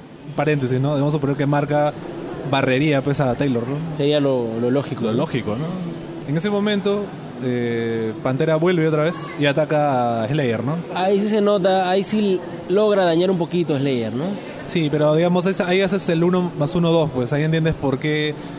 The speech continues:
Speaker 1: Taylor estaba en esta lucha, por qué Tornado estaba en esa lucha, porque quemaste dos segmentos de golpe, pues quemaste el hecho de que aparezca Electro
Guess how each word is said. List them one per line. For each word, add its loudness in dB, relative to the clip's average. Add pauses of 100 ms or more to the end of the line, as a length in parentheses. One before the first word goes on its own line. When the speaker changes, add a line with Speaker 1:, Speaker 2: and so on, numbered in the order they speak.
(260)
Speaker 1:
Taylor 2
estaba 0
en 2
esta -2
lucha, -2
por -2
qué -2
Tornado 0
estaba -2
en 0
esa 0
lucha, 0
porque 0
quemaste 0
dos 2
segmentos 0
de 2
golpe, 2
pues -2
quemaste 0
el 0
hecho 0
de 0
que 0
aparezca 0
Electro 0